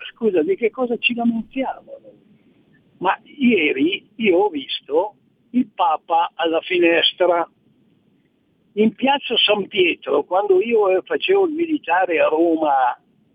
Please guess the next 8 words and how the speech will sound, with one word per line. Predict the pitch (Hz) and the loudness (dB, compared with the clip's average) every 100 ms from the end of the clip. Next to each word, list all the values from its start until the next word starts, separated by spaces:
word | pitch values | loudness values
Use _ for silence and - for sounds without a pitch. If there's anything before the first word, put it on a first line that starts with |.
| _ _ | _ _
nel | 147 139 | -2 0
millenovecentosessantacinque, | 160 208 180 156 147 143 - 190 180 156 - 143 147 - 160 160 147 - - - - _ _ - 107 131 - _ _ _ _ _ _ _ _ | 2 2 2 2 0 -2 -2 -2 -4 -2 -2 0 -2 -2 -2 -2 -4 -4 -2 -4 -8 _ _ -14 -12 -12 -14 _ _ _ _ _ _ _ _
in | - 202 | -4 -4
piazza | - 262 262 220 | 0 -2 0 -2
San | 175 208 | -2 -2
Pietro | - 214 190 165 180 269 | -2 -2 -2 -2 0 0
ogni | 240 196 | 0 -2
giorno | 180 208 202 - 147 302 311 381 | -2 -2 0 -2 -2 -2 -2 -4